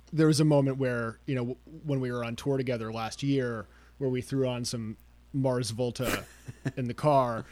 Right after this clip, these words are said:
Speaker 1: and both of us just kind of had this, like, "Oh no, what have we done?"
Speaker 2: <laughs>
Speaker 1: like, cringe face on the entire time. And I still really like that band, but
Speaker 2: Yeah.
Speaker 1: we suddenly had this re-, like, realization of, like, "Oh, this is not,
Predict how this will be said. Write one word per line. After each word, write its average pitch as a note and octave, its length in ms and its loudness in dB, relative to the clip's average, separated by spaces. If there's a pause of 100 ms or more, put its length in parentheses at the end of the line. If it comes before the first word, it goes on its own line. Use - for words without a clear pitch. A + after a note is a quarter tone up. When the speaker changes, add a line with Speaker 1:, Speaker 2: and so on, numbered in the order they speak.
(200)
Speaker 1:
and D3 240 2
both E3 260 8
of D3 100 4
us C#3 160 4
just - 200 -2
kind C#3 200 0
of C3 60 -4
had B2+ 220 -4
this, B2 200 -6
like, A2+ 300 -4
"Oh C3+ 140 0
no, A#2+ 220 0
what A#2 160 -4
have A#2+ 120 -6
we A2+ 140 -4
done?" A#2 340 2
Speaker 2:
<laughs> F3+ 160 2
Speaker 1:
like, G3 220 4
cringe F3 340 4
face F3+ 300 6
on F#3 240 8
the E3+ 100 6
entire D3 300 2
time. D3+ 280 0 (200)
And G#3+ 80 6
I A3 80 10
still C4+ 200 6
really G#3 220 10
like D3 280 4
that F#3 200 2
band, F#3+ 320 2
but - 60 8
Speaker 2:
Yeah. - 140 6
Speaker 1:
we C#3+ 80 6
suddenly C#3 340 0
had C3 120 -2
this B2 140 -8
re-, C3+ 80 -10 (100)
like, C3 280 -6
realization B2+ 500 -4
of, A#2 60 -8
like, A#2+ 160 -10
"Oh, F#3+ 160 8
this F3+ 180 4
is F3+ 140 0
not, D#3 340 2